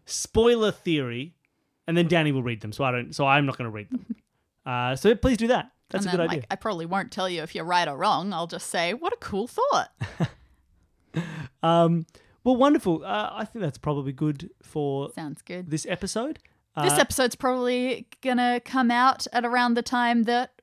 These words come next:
Speaker 2: we're gonna be in Les Mis. We should plug it.
Speaker 1: Nah, that's fine.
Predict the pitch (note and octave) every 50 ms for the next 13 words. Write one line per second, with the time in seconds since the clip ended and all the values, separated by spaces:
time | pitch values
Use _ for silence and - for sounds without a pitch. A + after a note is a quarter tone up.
0 | _ _ - A3+ A#3+ B3+ A#3+ A#3+ A#3+ A3 B3 A#3 A3+ G#3 A#3+ B3 A#3+ A#3 A#3 A#3
1 | A#3+ A#3 A#3 C#4 D#4 B3+ E3+ - - - - - F#3+ - A#3 B3 C4+ C4 G3+ -
2 | _ _ _ _ _ _ _ _ _ _ _ _ _ _ _ _ _ _ _ -
3 | D#3 D3+ D3 C#3+ C#3 C3+ C3 B2+ A#2+ A2+ - - - - G#2+ G#2 G#2 G#2